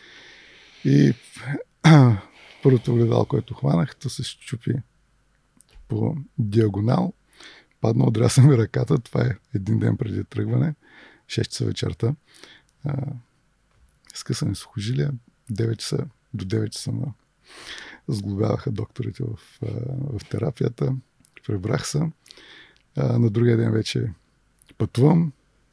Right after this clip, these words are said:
Гипса от горе до долу.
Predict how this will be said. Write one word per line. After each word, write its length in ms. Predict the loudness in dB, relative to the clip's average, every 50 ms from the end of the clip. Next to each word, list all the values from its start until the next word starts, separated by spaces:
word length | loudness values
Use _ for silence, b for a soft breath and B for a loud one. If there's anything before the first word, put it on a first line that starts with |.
| -8
Гипса 340 | -4 -4 -4 -4 -4 -4 -4
от 500 | -4 -4 -4 -8 _ _ _ -20 -20 -20 -20 _ _ _ _ _ _ -10 -6
горе 280 | -4 -4 -4 -4 -4 -6
до 100 | -8 -6
долу. 380 | -4 -2 0 0 0 0 -2